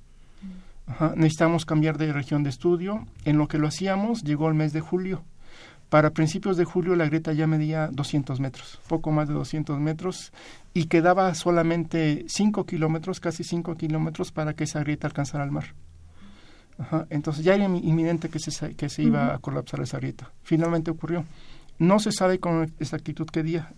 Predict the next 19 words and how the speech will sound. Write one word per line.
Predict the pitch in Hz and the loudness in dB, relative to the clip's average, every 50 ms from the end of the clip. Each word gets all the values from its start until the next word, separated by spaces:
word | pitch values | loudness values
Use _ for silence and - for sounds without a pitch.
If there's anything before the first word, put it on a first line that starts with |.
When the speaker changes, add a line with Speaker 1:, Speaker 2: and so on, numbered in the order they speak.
| - - | -20 -18
Speaker 1:
Se | - - - 127 | -12 -8 -8 -4
sabe | - 156 156 156 156 | 0 2 2 2 2
que | 160 160 | 0 -2
fue | - - 160 | -2 0 0
entre | 156 151 - 151 | 0 0 0 -2
el | 147 143 | -2 -2
diez | 135 156 170 190 196 190 - - | -2 -2 -2 -2 -2 -4 -6 -6
y | 160 147 143 | -4 -4 -2
el | 139 127 | -2 0
doce, | 151 151 151 - 175 185 - - - - - - - - - - - - | -2 -2 -2 -2 -6 -8 -8 -12 -18 -18 -18 -18 -18 -18 -20 -20 -14 -6
pero | - 165 160 156 160 | 0 0 2 2 2
como | 156 160 156 156 | 2 2 4 4
la | 151 151 | 4 4
región | 151 151 - - 175 175 180 180 180 - - | 4 2 0 0 2 2 2 2 -2 -4 -4
está | - 143 - - 160 160 | -6 -6 -4 -4 -4 -2
cubierta | - 143 151 156 151 156 156 156 | 0 0 0 0 0 -2 -6 -8
por | - 156 143 151 | -6 -6 -4 -2
nubes, | 151 156 156 151 147 - - - - - - | 0 0 0 0 -2 -4 -8 -10 -12 -12 -8
eh, | 135 135 139 139 135 - - - 139 | -8 -6 -6 -4 -6 -6 -6 -8 -10